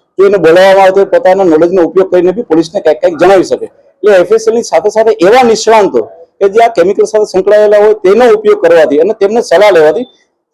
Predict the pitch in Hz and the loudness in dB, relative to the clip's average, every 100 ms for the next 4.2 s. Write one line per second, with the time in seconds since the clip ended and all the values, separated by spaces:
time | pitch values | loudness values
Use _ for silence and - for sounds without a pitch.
0 | 139 147 247 233 165 202 247 180 190 208 | -6 -2 0 2 2 2 2 2 2 0
1 | 180 - 180 185 190 151 151 156 - 190 | -4 -4 -4 -4 -4 -4 -2 -4 -6 -6
2 | 147 147 - 165 135 123 160 160 - - | -4 -4 -4 -4 -2 0 0 0 -2 -4
3 | _ - 151 143 135 123 113 107 104 101 | _ -2 0 2 0 0 0 0 -2 -6
4 | 104 - | -10 -18